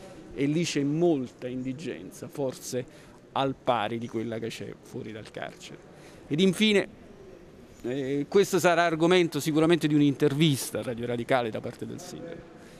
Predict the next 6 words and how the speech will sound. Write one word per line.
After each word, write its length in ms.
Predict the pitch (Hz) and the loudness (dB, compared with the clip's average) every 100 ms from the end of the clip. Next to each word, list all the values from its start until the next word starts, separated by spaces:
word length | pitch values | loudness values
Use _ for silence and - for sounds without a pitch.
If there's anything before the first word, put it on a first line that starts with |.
| - - | -20 -4
il 200 | 175 175 | 0 2
sostegno 920 | - 196 165 - 220 240 226 240 - - - - - - - | 4 4 4 2 4 4 2 -2 -4 -10 -20 -20 -20 -20 -8
alla 240 | 151 170 180 | -2 2 0
stupenda, 720 | - 202 196 180 117 120 120 - - | -2 0 4 4 2 -8 -16 -20 -12
alla 240 | - 165 180 | 0 2 4
meravigliosa, 800 | 190 190 185 196 160 113 - | 6 4 4 4 4 2 -8